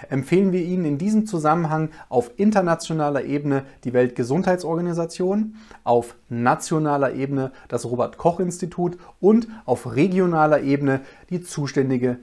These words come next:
Gesundheitsbehörde. Tipp zwei, schließen Sie sich frühzeitig einem sogenannten Pandemienetzwerk an, also einem Netzwerk von anderen Betroffenen mit dem Ziel eines regelmäßigen Erfahrungsaustauschs. Weiter geht es mit Punkt fünf, den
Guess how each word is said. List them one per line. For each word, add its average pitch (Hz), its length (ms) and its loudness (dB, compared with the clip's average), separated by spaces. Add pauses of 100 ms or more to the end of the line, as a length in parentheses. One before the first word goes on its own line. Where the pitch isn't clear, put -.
Gesundheitsbehörde. 120 840 -2 (420)
Tipp 156 240 2
zwei, 185 400 2 (240)
schließen 202 480 0
Sie 196 80 2
sich 180 240 -4 (140)
frühzeitig 175 800 -2
einem 147 180 0
sogenannten 156 440 0
Pandemienetzwerk 139 960 -2
an, 95 180 -14 (280)
also 123 180 -2
einem 120 360 0
Netzwerk 185 560 2 (200)
von 226 260 2
anderen 202 420 2
Betroffenen 196 680 0 (120)
mit 208 220 2
dem 180 180 2
Ziel 185 380 -2 (160)
eines 135 320 -2
regelmäßigen 147 800 0 (180)
Erfahrungsaustauschs. 127 1400 -4 (300)
Weiter 214 280 4
geht 208 140 2
es - 100 -4
mit 175 160 2
Punkt 175 240 0
fünf, 220 340 4 (200)
den 156 220 4